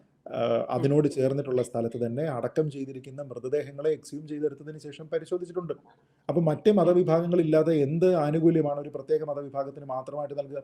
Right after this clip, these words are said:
Speaker 1: പറ്റില്ല. അത്
Speaker 2: ഉം.
Speaker 1: ഹിന്ദുവിന്റെ ആയാലും ഇസ്ലാമിന്റെ ആയാലും, ആഹ്, പിന്നെ ക്രിസ്ത്യാനിയുടെ ആയാലും സിഖുകാരൻ്റെതായാലും അത് പരിശോധിക്കപ്പെടേണ്ടതാണെങ്കിൽ പരിശോധിക്കപ്പെടണം. കാരണം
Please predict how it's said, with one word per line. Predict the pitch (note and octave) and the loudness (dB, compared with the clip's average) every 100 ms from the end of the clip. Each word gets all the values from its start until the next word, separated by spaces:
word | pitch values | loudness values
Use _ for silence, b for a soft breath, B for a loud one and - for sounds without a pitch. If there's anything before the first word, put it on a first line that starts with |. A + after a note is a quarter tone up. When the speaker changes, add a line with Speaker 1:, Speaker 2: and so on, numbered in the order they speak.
| E3+ | -12
Speaker 1:
പറ്റില്ല. | F3 C#4+ B3 A2+ _ _ _ _ _ _ | -6 -4 -2 -4 _ _ _ _ _ _
അത് | B2+ | 6
Speaker 2:
ഉം. | E3 | 6
Speaker 1:
ഹിന്ദുവിന്റെ | E3+ E3+ F#3+ F#3 | 8 6 6 6
ആയാലും | E3+ F3 F#3 | 6 4 0
ഇസ്ലാമിന്റെ | E3+ D#3+ E3 E3+ E3 | 0 2 2 4 4
ആയാലും, | D3 D3 F3+ E3+ - | 4 4 2 0 -4
ആഹ്, | B2+ | -4
പിന്നെ | B2 B2+ B2 A#2+ | 0 0 0 -4
ക്രിസ്ത്യാനിയുടെ | B2+ - D#3+ E3 E3+ | -6 -2 -2 2 4
ആയാലും | D#3+ C#3 D3+ | 4 2 -2
സിഖുകാരൻ്റെതായാലും | E3+ C3+ - E3+ E3 E3 D3 C3+ D3+ F#3 _ _ - | -8 -12 -2 -2 0 0 2 2 0 -4 _ _ -4
അത് | A#2 F3 A#3+ | 4 6 6
പരിശോധിക്കപ്പെടേണ്ടതാണെങ്കിൽ | D3+ C#3+ F#3+ G3+ D#3 F3 F3 F3 D#3+ E3+ | 2 2 0 2 0 0 2 2 2 0
പരിശോധിക്കപ്പെടണം. | F#3 C#3+ B2 C#3+ D3 C#3 B2+ C3+ C#3 | 0 -2 -2 -4 -2 -2 -2 -4 -4
കാരണം | A#2+ C3+ C#3+ | 0 2 2